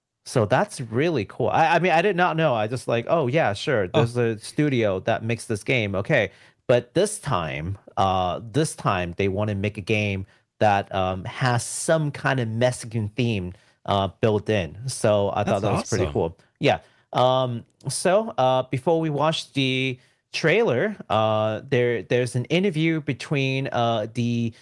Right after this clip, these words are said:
Speaker 1: uh, Harvard Studios, uh, C E O Miguel Hassan, uh, with, uh, P C Gamer, and he said, "For this particular game, we wanted to do something combat-oriented.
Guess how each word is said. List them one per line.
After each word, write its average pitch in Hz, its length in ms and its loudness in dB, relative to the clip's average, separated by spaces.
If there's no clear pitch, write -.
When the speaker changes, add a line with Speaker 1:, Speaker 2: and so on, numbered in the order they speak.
Speaker 1:
uh, 120 180 6
Harvard 190 480 0
Studios, 151 720 0
uh, 127 140 2
C 143 320 0
E 143 40 2
O 143 180 2
Miguel 127 500 0
Hassan, 123 840 -2
uh, 107 640 2
with, 117 480 0
uh, 110 220 4
P 135 180 -6
C 147 120 -6
Gamer, 113 560 -2
and 104 220 -2
he 110 160 -8
said, 110 280 -2
"For - 140 -4
this 156 280 0
particular 113 440 -2
game, 98 280 0
we 110 100 0
wanted 101 280 -2
to 90 60 -8
do 101 120 -2
something 95 360 -4
combat-oriented. 104 1120 -2